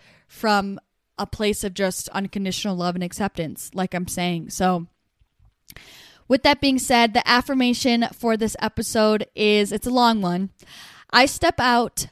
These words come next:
of my egoic mind and into my higher consciousness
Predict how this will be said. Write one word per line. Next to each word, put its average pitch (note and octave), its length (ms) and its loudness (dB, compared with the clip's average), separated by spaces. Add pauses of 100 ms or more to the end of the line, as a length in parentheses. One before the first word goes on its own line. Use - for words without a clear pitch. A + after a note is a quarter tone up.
of A3+ 200 -4
my A3+ 180 -2
egoic A3 540 0
mind G3+ 520 -2 (360)
and G#3+ 160 -2
into B3+ 420 0
my G#3 160 0
higher G#3+ 320 2
consciousness G3 960 -4